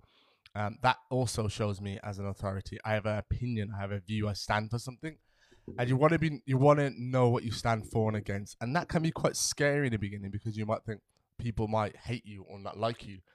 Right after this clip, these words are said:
But to be fair, as an entrepreneur, you know that anyway. You have certain friends who are like, "I'd never do that. I'd never start a business. I'm comfortable in my job."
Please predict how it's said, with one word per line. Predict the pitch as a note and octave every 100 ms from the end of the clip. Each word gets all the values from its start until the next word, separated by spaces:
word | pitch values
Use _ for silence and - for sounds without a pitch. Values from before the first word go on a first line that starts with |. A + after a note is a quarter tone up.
| _ -
But | - - -
to | C3
be | B2
fair, | - C#3+ G#2 G2 - _ _ _ _ _ _ _ _ _ _ _ _ _ _ -
as | A2+
an | A#2+
entrepreneur, | A#2 - - A2+
you | G#2+ A2
know | A2 G#2+
that | A2+
anyway. | A2 F#2+
You | G2+
have | G2 B2+ B2
certain | - - F#2+
friends | - A2+ G#2+
who | G2
are |
like, | G2 G2+ - _ _
"I'd | G2+
never | F#2+ G2
do | G2
that. | G2 A2
I'd | -
never | G2 G2
start | - A2
a |
business. | F#2 G2+ A2+ G#2+ - _ -
I'm | G#2 -
comfortable | C3+ - - G#2
in | G2+
my | G2
job." | F2+ F#2+ G#2+